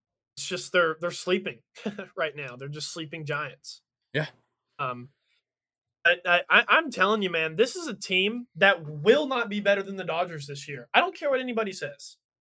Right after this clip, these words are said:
Speaker 1: And the Diamondbacks are gonna be really close to the Padres. I don't know if I can say that the Diamondbacks will finish second or third in this division, but they're gonna be close to the Padres, closer than what people think.
Speaker 2: Yeah.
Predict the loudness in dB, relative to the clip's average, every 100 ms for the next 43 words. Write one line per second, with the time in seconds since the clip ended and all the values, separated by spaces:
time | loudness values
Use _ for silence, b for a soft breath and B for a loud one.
0 | _ 0 2 2 2 2 2 0 0 -2
1 | -10 -6 -2 -2 -2 -6 -8 -4 0 0
2 | 0 -2 -2 -2 -4 -10 -8 -4 -4 -4
3 | -8 -6 2 2 4 2 2 -2 -4 -4
4 | -4 -4 -6 -6 -6 -4 -4 -6 -6 -12
5 | -10 -10 -4 -4 -2 -4 -6 _ _ _
6 | _ _ -10 -4 2 4 4 0 -4 -2
7 | -2 -2 -6 -4 0 0 0 2 2 2
8 | -2 0 0 0 -4 -10 -6 -6 -6 -12
9 | -6 -2 -2 -2 -6 -6 -10 -12 -14 -18
10 | _ _ _ _ _ _ _ _ _ _
11 | 4 4